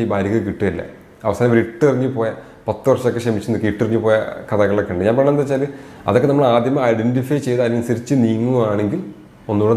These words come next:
നന്നായിരിക്കും. അതുപോലെ തന്നെ ചില ഇഞ്ചുറീസ്, ഇപ്പോൾ ലൈംഗികത്തെ പറ്റുന്ന ഇഞ്ചുറീസ്, നമ്മളെ ബാക്ക് പെയിൻ, നട്ടലിന് പറ്റുന്ന ഇഞ്ചുറികളൊക്കെ പിന്നെ ഈ പ്രീമച്വർ ഇജാക്കുലേഷൻ അതല്ലെങ്കിൽ ഇറക്ടൈൽ ഡിസ്ഫങ്ഷനിലേക്കൊക്കെ നയിച്ചേക്കാം.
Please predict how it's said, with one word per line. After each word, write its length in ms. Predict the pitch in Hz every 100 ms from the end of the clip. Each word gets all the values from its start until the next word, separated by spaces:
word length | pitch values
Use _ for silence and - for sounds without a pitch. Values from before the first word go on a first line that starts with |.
| 104
നന്നായിരിക്കും. 460 | 92 98 - - - - - 135
അതുപോലെ 220 | 143 151
തന്നെ 120 | 156 156
ചില 100 | 156 135
ഇഞ്ചുറീസ്, 500 | 117 117 127 123 101 - -
ഇപ്പോൾ 140 | 107
ലൈംഗികത്തെ 400 | 101 101 117 113 120
പറ്റുന്ന 200 | 120 123
ഇഞ്ചുറീസ്, 400 | 107 110 110 110 - - 110
നമ്മളെ 240 | 98 101 101 95
ബാക്ക് 260 | 98 98 -
പെയിൻ, 220 | 120 117 117 113 - - - - - 110
നട്ടലിന് 300 | 101 120 120 123
പറ്റുന്ന 200 | 120 117
ഇഞ്ചുറികളൊക്കെ 540 | 107 107 110 117 - 156 - - - - - - - -
പിന്നെ 240 | 101 98 104
ഈ 20 | - - -
പ്രീമച്വർ 300 | 107 107 110
ഇജാക്കുലേഷൻ 360 | 107 104 107 120
അതല്ലെങ്കിൽ 340 | 110 104 104 131 139 - - - 113
ഇറക്ടൈൽ 280 | 113 123 117 127 123
ഡിസ്ഫങ്ഷനിലേക്കൊക്കെ 640 | 113 120 117 123 123 131
നയിച്ചേക്കാം. 420 | 113 101 98 -